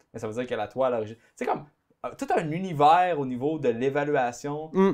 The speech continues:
Speaker 1: de la valeur d'une œuvre, puis comment est-ce que tu investis dans une œuvre en sachant qu'elle va prendre la valeur, et cetera, au, au fil du temps. C'est vraiment particulier.
Speaker 2: C'est sûr que c'est une bulle.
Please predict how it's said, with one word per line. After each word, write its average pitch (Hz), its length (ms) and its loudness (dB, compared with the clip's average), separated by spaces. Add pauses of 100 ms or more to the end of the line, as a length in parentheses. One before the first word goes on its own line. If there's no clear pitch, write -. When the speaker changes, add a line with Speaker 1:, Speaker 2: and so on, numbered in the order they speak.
(120)
Speaker 1:
de 120 60 2
la 120 140 2
valeur 139 560 4
d'une 113 320 -4
œuvre, 143 420 -2
puis - 100 -20
comment 127 180 0
est-ce 143 100 -8
que 139 60 -6
tu - 200 -10
investis 175 1080 -8 (360)
dans 131 380 2
une 117 340 -2
œuvre 143 460 0
en 113 80 -2
sachant 131 420 -8
qu'elle 123 280 -4 (280)
va 107 160 -2
prendre 120 280 -6
la 120 100 0
valeur, 113 320 -4
et 110 80 -8
cetera, 110 320 -6
au, 104 400 -8
au 101 40 -16
fil 107 180 -6
du - 80 -18
temps. 170 140 -6
C'est - 280 -12 (440)
vraiment 127 520 0
particulier. - 500 -12
Speaker 2:
C'est 143 140 2
sûr 202 200 4
que - 60 -4
c'est - 100 -16
une 117 140 0
bulle. 107 300 -4